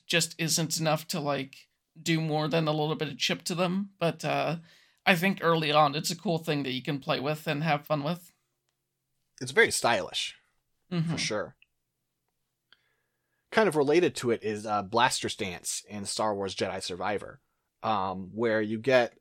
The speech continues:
Speaker 2: I think, about halfway through the game, right? And you've been, you, like, you have your cool double lightsaber that can split into two lightsabers, or you can just use as one lightsaber. And, you know, you're getting little parts to modify it and stuff.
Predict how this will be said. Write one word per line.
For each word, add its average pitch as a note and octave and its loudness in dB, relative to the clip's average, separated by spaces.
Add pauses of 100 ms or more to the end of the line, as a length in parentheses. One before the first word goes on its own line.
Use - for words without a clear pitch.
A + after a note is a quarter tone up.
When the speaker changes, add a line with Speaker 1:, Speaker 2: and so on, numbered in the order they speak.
Speaker 2:
I A#2 -2
think, C#3+ 0
about A#2+ 4
halfway A2+ 0
through G#2 -6
the F#2+ -8
game, F#2 -10 (160)
right? G2 -8
And A2+ -6
you've A2 -4
been, A2+ -4
you, A2+ -4
like, G#2 -4
you A2+ -2
have G#2+ 2
your G2 -4
cool G#2+ -2 (220)
double G#2+ 0
lightsaber G2 -4
that F#2 -10
can G2 -8
split - -4
into G#2+ -8
two A2 -6
lightsabers, F#2 -6
or F#2+ -6
you F2 -10
can F#2+ -8
just F#2 -10
use F2 -12
as F2 -12
one F2 -10
lightsaber. E2 -10 (580)
And, G#2+ -2 (340)
you A2 -6
know, G#2 -4
you're G2 -8
getting G#2 -4
little G2 -2
parts - -4
to G#2+ -6
modify F#2 -6
it D#2+ -12
and F#2+ -12
stuff. - -8